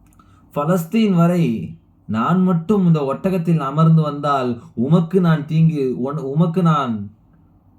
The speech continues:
தீங்கிழைத்து விடுவேன், தொல்லை கொடுத்து விடுவேன்.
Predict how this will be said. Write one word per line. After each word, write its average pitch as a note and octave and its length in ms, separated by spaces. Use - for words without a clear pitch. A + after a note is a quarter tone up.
தீங்கிழைத்து E3 600
விடுவேன், G#2+ 500
தொல்லை G3 320
கொடுத்து D#3+ 400
விடுவேன். A2+ 540